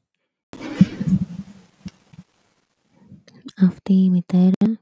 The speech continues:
και αυτή η αδελφή κατάφεραν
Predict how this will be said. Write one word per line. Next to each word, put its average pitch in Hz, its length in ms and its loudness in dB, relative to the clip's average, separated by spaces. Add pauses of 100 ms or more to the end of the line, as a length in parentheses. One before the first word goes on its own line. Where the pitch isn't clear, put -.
και - 140 -6
αυτή 180 320 -6
η 180 80 -2
αδελφή 175 720 -4 (1200)
κατάφεραν 165 840 -2